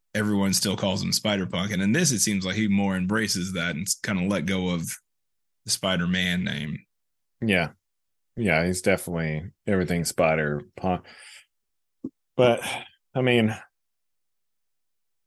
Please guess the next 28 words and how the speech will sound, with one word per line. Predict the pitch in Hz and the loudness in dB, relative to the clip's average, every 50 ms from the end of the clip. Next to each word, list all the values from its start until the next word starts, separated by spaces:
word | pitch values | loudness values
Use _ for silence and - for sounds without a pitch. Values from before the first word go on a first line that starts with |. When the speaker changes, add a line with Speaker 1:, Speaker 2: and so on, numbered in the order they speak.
| _ _ _ _ _ | _ _ _ _ _
Speaker 2:
pretty | 151 151 151 | -2 0 2
cool. | - 127 127 135 139 143 151 147 - _ _ _ _ _ _ _ _ _ _ - | 4 4 6 6 6 4 2 -4 -8 _ _ _ _ _ _ _ _ _ _ -2
Uh, | 101 98 98 95 95 95 92 90 90 90 - - - _ _ _ | 2 2 4 4 4 4 4 2 0 0 -4 -8 -14 _ _ _
it's | - - | -6 2
funny | - 120 117 110 101 | 4 4 4 4 2
to | 101 | 2
me | 101 104 101 | 2 2 2
that | 95 95 90 | 0 0 0
Kraven's | - 101 101 98 92 92 87 85 - | 2 2 2 4 2 0 -2 0 2
like | 95 90 82 | 2 2 2
a | 85 85 82 80 76 71 - - | 2 0 0 0 -2 -6 -8 -6
Nazi. | 82 82 90 104 113 - - 80 76 - - - - _ | 0 2 4 4 2 2 0 0 0 0 -4 -6 -10 _
It | - 127 | 2 4
would | 139 139 127 | 4 4 4
make | 127 123 120 - 117 | 4 2 2 2 2
more | 113 113 113 | 2 4 4
sense | 110 - 117 107 95 85 98 | 2 2 0 0 0 -2 -4
if | 92 90 | -4 -2
he | 101 98 | -2 0
were, | 90 90 85 | 0 0 2
like, | 85 85 85 78 73 - - - _ _ _ _ _ _ _ _ _ _ - | 4 4 4 2 0 -4 -12 -18 _ _ _ _ _ _ _ _ _ _ -8
a | - | -4
K | - 107 101 98 | 0 2 2 2
G | 85 - 92 | 2 0 -2
B | 80 73 87 87 85 | -2 0 0 0 0
assassin | 80 - - 80 76 73 73 - 78 67 69 | 0 0 0 0 0 0 -2 -2 -4 -4 -6
or | 71 71 | -6 -6
something. | - 76 69 65 64 73 69 69 - | -6 -6 -8 -8 -8 -10 -10 -10 -12